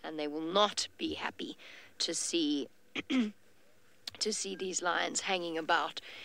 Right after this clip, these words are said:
in a spot that they consider to be theirs. And if that were to happen, it could be quite risky for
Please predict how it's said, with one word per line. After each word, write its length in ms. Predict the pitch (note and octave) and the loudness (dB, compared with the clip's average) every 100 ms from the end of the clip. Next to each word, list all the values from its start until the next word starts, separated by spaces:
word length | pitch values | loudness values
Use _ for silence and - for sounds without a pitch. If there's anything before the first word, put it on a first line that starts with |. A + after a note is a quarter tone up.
| - - | -14 -4
in 160 | F3 D#3 | -2 0
a 60 | |
spot 300 | - - E3+ - | 2 4 2 0
that 140 | D#3+ | 0
they 160 | E3+ D#3+ | 2 2
consider 540 | - D#3+ - F3 D3+ | 0 -2 0 0 0
to 160 | - E3 | -2 -2
be 180 | D#3+ D#3+ | -4 0
theirs. 460 | E3+ D#3 A3 - - - - - - | 0 2 0 -2 -8 -20 -20 -20 -12
And 240 | - - - | -10 -8 -6
if 120 | G#3 - | -2 0
that 180 | G3 | 4
were 240 | G3 B3+ B3 | 8 8 8
to 160 | G#3 | 4
happen, 420 | E3+ D#3 - G#3 D4+ - | 2 0 0 -4 -6 -10
it 160 | A3 - | -16 -8
could 200 | G3 E3+ | -8 -6
be 80 | F3 | -6
quite 340 | - D#3+ - | -2 -2 0
risky 380 | E3 - - E3+ | -2 -2 -2 -8
for 500 | - E3+ D#3+ D#3 | -4 0 2 2